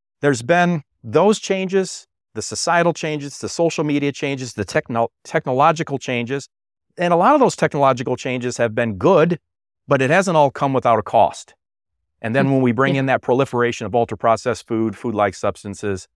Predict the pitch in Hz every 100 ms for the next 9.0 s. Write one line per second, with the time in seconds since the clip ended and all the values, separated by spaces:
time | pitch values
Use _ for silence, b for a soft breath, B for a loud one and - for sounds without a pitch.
0 | _ _ _ 113 104 101 101 98 104 104
1 | 101 98 98 95 85 107 110 101 95 92
2 | _ _ _ - 92 90 87 85 - -
3 | _ _ _ _ _ _ _ - 117 -
4 | 127 113 104 135 110 98 101 175 208 -
5 | 110 98 95 92 87 92 - _ _ _
6 | _ - 107 - - - 110 - 113 117
7 | 104 95 90 113 101 - 117 92 101 107
8 | 98 107 107 104 92 101 104 98 92